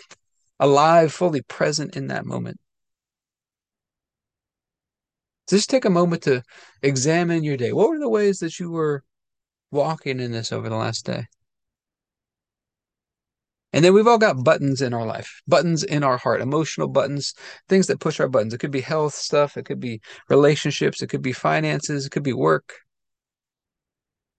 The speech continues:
And these buttons cause us to lose our position in the light. We step out of it. Symptoms of that would be broken fellowship with God or people. We feel like there's a strain in the relationship.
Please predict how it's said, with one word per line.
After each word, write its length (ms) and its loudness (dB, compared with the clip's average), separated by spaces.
And 80 0
these 140 4
buttons 380 2
cause 340 -2
us 120 -8
to 140 -6
lose 380 -6
our 200 0
position 720 -6
in 160 -8
the 80 -4
light. 160 0
We 80 -2
step 300 0
out 220 -4
of 100 -8
it. 140 -10
Symptoms 480 2
of 80 0
that 140 4
would 80 -4
be 80 0
broken 400 2
fellowship 540 -2
with 100 -10
God 340 0
or 60 -6
people. 360 -6
We 100 -4
feel 120 -2
like 120 0
there's 180 -6
a 60 -8
strain 420 -4
in 80 -6
the 100 -8
relationship. 720 -6